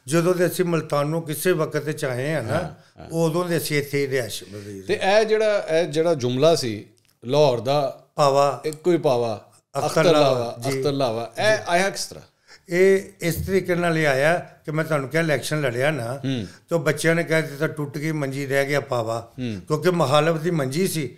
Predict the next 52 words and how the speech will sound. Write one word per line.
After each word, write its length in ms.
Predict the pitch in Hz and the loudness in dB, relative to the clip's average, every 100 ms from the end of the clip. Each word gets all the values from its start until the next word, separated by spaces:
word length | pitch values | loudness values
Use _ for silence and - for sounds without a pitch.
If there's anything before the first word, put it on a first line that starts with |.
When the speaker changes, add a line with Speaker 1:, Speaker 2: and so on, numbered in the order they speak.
| 117 | -6
Speaker 2:
ਹਾਂ। 160 | 110 | -2
Speaker 1:
ਉਹ 160 | 151 147 | -2 0
ਤੋੜ 300 | 156 151 156 | 2 2 2
ਦਿੱਤੀ 240 | 202 170 | -2 0
ਮੈਂ। 200 | 190 147 | 4 6
Speaker 2:
ਤੋੜਤੀ। 320 | 139 - 107 92 - | 4 0 -8 -10 -6
Speaker 1:
ਹਾਂ, 380 | 135 151 139 - | 2 2 2 -4
ਤੇ 60 | 165 | -4
ਪਾਵਾ 340 | 127 143 156 | 2 4 4
ਰਹਿ 220 | 170 170 | 4 4
ਗਿਆ। 240 | 165 160 139 - | 4 2 0 -6
Speaker 2:
ਹਾਂ। 160 | 101 92 | -6 2
Speaker 1:
ਤੇ 80 | |
ਵੱਡਿਆਂ 360 | 165 165 135 143 | 4 4 4 2
ਨੇ 120 | 165 | 2
ਕਿਹਾ, 180 | 147 156 | 2 2
"ਯਾਰ, 240 | 160 151 | 4 4
ਜਿਹੜਾ 300 | 147 143 139 | 2 0 0
ਤੇਰਾ 260 | 143 147 143 | 0 0 2
ਐਕਸ਼ਨ 440 | 131 107 - 170 | 0 -2 0 0
ਹੈ 80 | 139 | 0
ਨਾ 220 | 120 135 127 | -2 -6 -6
Speaker 2:
ਹਾਂ। 180 | 110 85 - | -10 -10 -6
Speaker 1:
ਤਕਰੀਰ 480 | - 156 151 151 165 | -4 -2 0 2 2
ਕਰਨ 360 | 156 135 127 - | 2 2 2 2
ਦਾ, 240 | 123 107 - | 0 -2 -8
Speaker 2:
ਹਾਂ। 180 | 95 85 | -10 0
Speaker 1:
ਤੂੰ 200 | 190 196 | 4 6
ਲਾਹੌਰ 280 | 196 170 | 8 6
ਦਾ 180 | 127 175 | 4 4
ਪਾਵਾ 360 | 160 170 123 120 | 6 4 4 0
ਹੀ 180 | 117 104 | -4 -4
ਹੈ।" 120 | 104 | -4
Speaker 2:
ਅੱਛਾ। 520 | - - - 156 123 | -4 -6 -8 -2 2
Speaker 1:
ਹਾਂ। 260 | 131 110 104 - - | 2 0 -6 -14 -8
Speaker 2:
ਨਹੀਂ, 180 | 156 220 | 2 2
ਤਾਂ 120 | 208 | 4
ਉਸ 140 | 214 185 | 0 0
ਤੋਂ 100 | 202 | 0
ਬਾਅਦ 220 | 190 196 190 | 2 0 2
ਇਹ 260 | 175 208 196 - - | 2 2 -2 -12 -4
ਟਿਕ-, 240 | 196 - 160 | -4 0 0
ਇਹ 40 | |
TikTok 360 | 156 185 247 208 | 0 2 2 4
ਤੇ 120 | 240 | 0
ਤੁਸੀਂ 200 | 202 202 | -2 -2
ਪਾਇਆ, 340 | 196 185 190 | 2 2 2
ਜਿ-, 200 | 185 185 | 0 0
ਜਿਹੜਾ 300 | 165 156 160 | 0 0 0
ਜੁਮਲਾ 280 | 147 135 139 | 0 -2 -4
ਸੀ? 140 | - - - | -4 -2 4
Speaker 1:
ਆਹੋ, 440 | 160 160 135 - | 6 4 0 -4